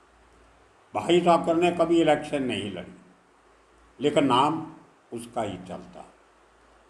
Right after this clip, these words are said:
इसी तरह बहुत से पॉलिटिशियन हैं हिंदुस्तान में, बिहार में अनगिनत, जो जेल से बैठ के इलेक्शन लड़े और जीते, जिनमें, अ, शहाबुद्दीन,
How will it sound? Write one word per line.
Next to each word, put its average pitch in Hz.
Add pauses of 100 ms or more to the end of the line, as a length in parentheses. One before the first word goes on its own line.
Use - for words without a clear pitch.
(100)
इसी 147
तरह 151
बहुत 131
से 120 (320)
पॉलिटिशियन 131
हैं 117
हिंदुस्तान 117
में, 85 (720)
बिहार 120
में 131
अनगिनत, 127 (1200)
जो 123
जेल 151
से 160
बैठ 135
के 139
इलेक्शन 127
लड़े 120
और 110 (340)
जीते, 117 (1120)
जिनमें, 139 (1000)
अ, 110 (560)
शहाबुद्दीन, 127